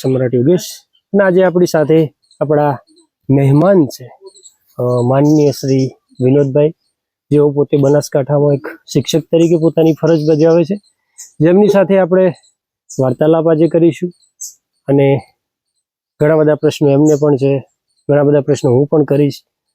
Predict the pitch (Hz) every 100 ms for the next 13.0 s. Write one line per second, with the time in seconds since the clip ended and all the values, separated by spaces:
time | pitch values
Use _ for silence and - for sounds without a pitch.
0 | _ 139 135 127 - - _ - 135 143
1 | 175 165 - 151 147 _ _ _ - 139
2 | 135 131 123 _ - 147 151 147 143 131
3 | _ _ _ _ _ _ _ - 151 214
4 | 226 208 185 160 143 143 135 135 123 -
5 | - _ - - 139 135 131 147 160 208
6 | 202 190 165 151 139 156 147 156 147 -
7 | _ _ 143 131 - 143 - - _ _
8 | - 147 180 175 170 170 156 160 156 -
9 | 147 - 156 151 147 147 143 _ - 147
10 | - 135 143 131 135 131 139 160 151 156
11 | 156 _ _ - 127 - 151 135 131 -
12 | 131 - 143 135 - 165 190 160 - 143